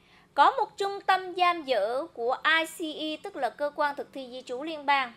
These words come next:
Tại một cái trung tâm giam giữ này, tại một cái thành phố nhỏ ở tiểu bang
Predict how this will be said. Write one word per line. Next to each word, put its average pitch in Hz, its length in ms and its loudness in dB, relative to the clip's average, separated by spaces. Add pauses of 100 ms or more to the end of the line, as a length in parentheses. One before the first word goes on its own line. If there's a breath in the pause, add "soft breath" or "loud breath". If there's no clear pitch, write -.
(2000 soft breath)
Tại 269 360 8
một 269 580 2
cái 440 80 -4
trung 359 200 -6
tâm 339 180 0
giam 311 160 -2
giữ 240 220 -6
này, 254 220 -2
tại 233 220 0
một 233 160 -10
cái 330 80 -6
thành 240 260 -8
phố 247 200 -6
nhỏ 220 340 -4
ở 190 120 -4
tiểu 240 160 -8
bang 269 280 -2